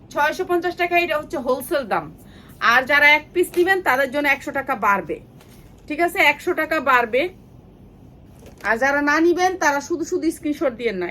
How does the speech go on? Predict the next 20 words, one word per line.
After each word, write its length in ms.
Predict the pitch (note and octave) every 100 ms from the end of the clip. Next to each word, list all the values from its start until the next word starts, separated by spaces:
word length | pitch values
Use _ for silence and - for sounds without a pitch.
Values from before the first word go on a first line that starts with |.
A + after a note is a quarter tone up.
| -
এটার 180 | A#3+ A#3+ - A#3+
অনেকটি 320 | B3+ - - G3
কালার 240 | E3 D3+ D3+
আছে, 200 | - - - - - - - -
এটা 120 | - G3+
একটু 140 | - - -
দেখাইয়া 480 | E3 - - D#3+ - -
দিই, 140 | - - - - - - - - - - - - -
ঠিক 120 | - A#3+
আছে? 160 | - C4 - G#3
এটার 460 | - - C4 B3+ - - - - - - - - - - - - - - - - - - - -
একটি 160 | - - -
কালার 360 | G#3 G#3 A#3 B3+
আছে, 220 | B3+ - - G3
এটা 140 | - G3+ -
শেষ, 160 | C#3+ - - - - - - - - - - - - -
শেষ, 180 | - - - - -
আর 80 | -
দুইটা 240 | - - - -
আছে, 200 | -